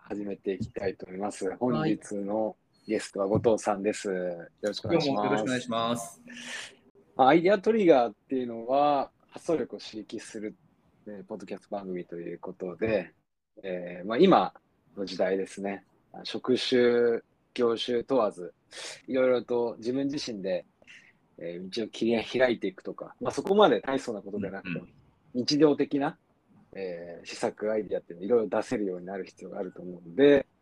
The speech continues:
Speaker 1: そのきっかけ作りができればと思ってます。
Speaker 2: はい。
Speaker 1: はい。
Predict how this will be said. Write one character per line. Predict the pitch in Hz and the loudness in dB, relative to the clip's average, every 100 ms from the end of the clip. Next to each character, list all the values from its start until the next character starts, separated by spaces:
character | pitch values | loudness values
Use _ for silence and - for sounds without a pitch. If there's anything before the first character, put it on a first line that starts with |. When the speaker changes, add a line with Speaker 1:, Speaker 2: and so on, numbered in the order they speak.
| - - _ | -20 -20 _
Speaker 1:
そ | - | 2
の | 147 139 | 2 2
き | 139 | 0
っ | - | 0
か | 131 104 | 2 4
け | 117 113 107 | 4 2 0
作 | 104 92 | -6 -8
り | 87 | -10
が | - | -8
で | 95 | -6
き | 107 | -4
れ | 95 | -6
ば | - | -6
と | 95 | -12
思 | 92 | -12
っ | |
て | - - | -12 -16
ま | 185 | -14
す。 | - - - - _ _ _ _ _ | -14 -16 -18 -20 _ _ _ _ _
Speaker 2:
は | 95 | -8
い。 | |
Speaker 1:
は | |
い。 | - | -8